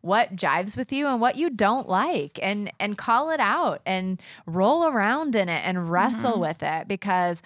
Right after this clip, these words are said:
Speaker 1: that's one of the things I love most about the United Methodist Church is
Speaker 2: Mm-hmm.
Speaker 1: our, uh, willingness to
Speaker 2: Mm-hmm.
Speaker 1: be uncomfortable
Speaker 2: Yeah.
Speaker 1: and to not have the answers.
Speaker 2: Yeah, I think I, yeah, I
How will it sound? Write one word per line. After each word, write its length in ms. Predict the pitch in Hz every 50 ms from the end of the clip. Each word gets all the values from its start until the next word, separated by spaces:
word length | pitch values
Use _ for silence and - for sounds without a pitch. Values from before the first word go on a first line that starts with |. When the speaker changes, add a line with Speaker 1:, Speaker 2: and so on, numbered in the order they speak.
| - - - - - - _ _
Speaker 1:
that's 280 | 196 214 240 302 -
one 100 | 262 254
of 60 | 247
the 80 | 214 214
things 240 | - 202 175 170 160
I 120 | 175 180 175
love 200 | 156 143 147 180
most 340 | - 156 123 - - -
about 260 | - 170 175 151 - -
the 60 | 160
United 300 | 156 151 143 139 135 143
Methodist 520 | 147 - - - - 185 - 170 - - -
Church 280 | - - - 226 233
is 160 | 247 220 214
Speaker 2:
Mm-hmm. 220 | 208 202 202 208 214 202 - _ -
Speaker 1:
our, 480 | - 185 175 175 170 165 160 160 - -
uh, 440 | - 175 160 147 143 143 143 143 143 -
willingness 920 | - 175 185 185 165 170 156 151 147 143 143 135 127 147 175 - - - -
to 120 | - - 254
Speaker 2:
Mm-hmm. 200 | - - 202 190
Speaker 1:
be 160 | 196 196 190 -
uncomfortable 840 | 185 185 175 165 - 190 185 - - 208 196 220 226 233 269 294 - _ - -
Speaker 2:
Yeah. 300 | 226 220 220 208 180 131 -
Speaker 1:
and 380 | 196 190 185 185 180 175 175 -
to 120 | - 233
not 320 | 202 190 180 175 165 -
have 260 | 170 175 180 156 - -
the 180 | 165 151 - 165
answers. 640 | 151 156 - - - 131 - 165 175 - - - -
Speaker 2:
Yeah, 240 | 247 247 240 220 -
I 100 | - 240
think 320 | 233 - 277 277 294 285 320 - _
I, 200 | 254 233 226 220 - -
yeah, 200 | 247 233 220 196 -
I 220 | 220 220 220 214